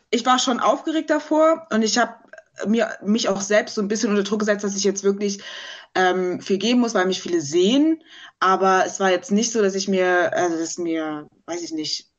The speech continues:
das für mich total komisch war oder so. Es hat mich schon sehr gefreut zu spielen, weil ich halt auch gleichzeitig wusste, okay, es sehen mich jetzt viele.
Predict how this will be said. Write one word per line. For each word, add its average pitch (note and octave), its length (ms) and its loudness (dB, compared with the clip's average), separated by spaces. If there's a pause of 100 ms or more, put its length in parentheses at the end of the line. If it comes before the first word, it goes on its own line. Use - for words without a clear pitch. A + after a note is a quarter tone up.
(560)
das - 140 -10
für F3+ 100 -6
mich F3+ 100 -2
total F3+ 320 -2
komisch G#3+ 420 -2
war D#3 180 -2
oder D#3 120 0
so. D3+ 180 -2
Es D3 180 -6
hat E3+ 100 -8
mich E3 100 -4
schon G3 200 2
sehr F#3 120 2
gefreut F3 320 -2
zu F3+ 100 -6
spielen, D#3 460 -4 (140)
weil E3 140 0
ich G3+ 60 -2
halt F#3+ 100 2
auch - 120 -2
gleichzeitig G3 460 0
wusste, G3+ 220 0
okay, F#3+ 240 0
es F#3+ 120 -2
sehen G#3 160 2
mich G3 120 2
jetzt F#3 200 -2
viele. G#3 480 0